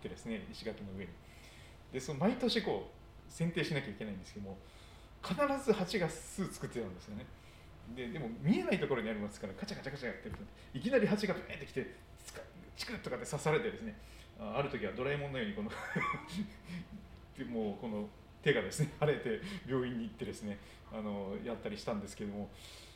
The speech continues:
あの、ふ-、普通のアシナガバチに刺されただけでもですね、えらい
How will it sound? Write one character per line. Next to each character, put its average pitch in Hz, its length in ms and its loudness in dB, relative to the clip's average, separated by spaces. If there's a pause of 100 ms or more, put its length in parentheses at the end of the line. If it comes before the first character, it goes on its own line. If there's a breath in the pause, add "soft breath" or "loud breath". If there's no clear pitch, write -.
(160 loud breath)
あ 117 100 0
の、 104 240 2 (420)
ふ-、 143 60 -4 (120)
普 135 80 -8
通 247 160 2
の 214 100 10
ア 202 60 8
シ 226 100 4
ナ 233 100 8
ガ 214 60 6
バ 180 100 6
チ - 80 0
に 117 60 -2
刺 - 120 -4
さ 131 60 6
れ 117 80 -2
た 104 100 0
だ 104 60 0
け 110 80 -2
で 104 60 0
も 90 60 -4
で 95 60 -10
す - 80 -8
ね、 101 120 -2
え - 20 2
ら 151 120 4
い 101 180 0